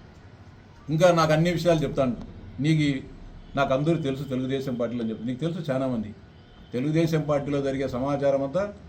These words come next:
నీకు ఎప్పటికప్పుడు చేరవేస్తారు. నీకున్నారు ఈ పార్టీలో కోవట్టులు. నువ్వు ప్రెస్ మీట్లు పెట్టేది, బయట తిట్టేది, లోపలికి పోయిన తర్వాత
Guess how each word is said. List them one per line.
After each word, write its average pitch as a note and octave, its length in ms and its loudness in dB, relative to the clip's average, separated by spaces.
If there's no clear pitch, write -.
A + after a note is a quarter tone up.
నీకు A#2+ 200 0
ఎప్పటికప్పుడు D3 580 -2
చేరవేస్తారు. D3 580 0
నీకున్నారు C#3 360 2
ఈ C#3 40 0
పార్టీలో B2+ 420 -2
కోవట్టులు. B2 420 -4
నువ్వు - 840 -12
ప్రెస్ D3+ 240 -2
మీట్లు E3+ 200 0
పెట్టేది, D#3 440 4
బయట E3+ 280 4
తిట్టేది, D#3+ 460 4
లోపలికి F3+ 320 8
పోయిన F3 160 6
తర్వాత D#3+ 640 6